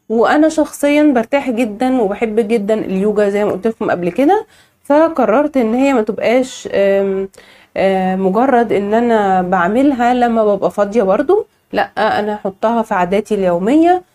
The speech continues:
آه، سواء الصبح أو بالليل. ويا سلام لو وصلت لمرحلة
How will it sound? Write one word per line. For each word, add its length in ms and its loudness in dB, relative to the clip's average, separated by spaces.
آه، 140 -2
سواء 380 0
الصبح 380 -4
أو 160 0
بالليل. 480 0
ويا 840 0
سلام 640 2
لو 240 0
وصلت 400 0
لمرحلة 600 0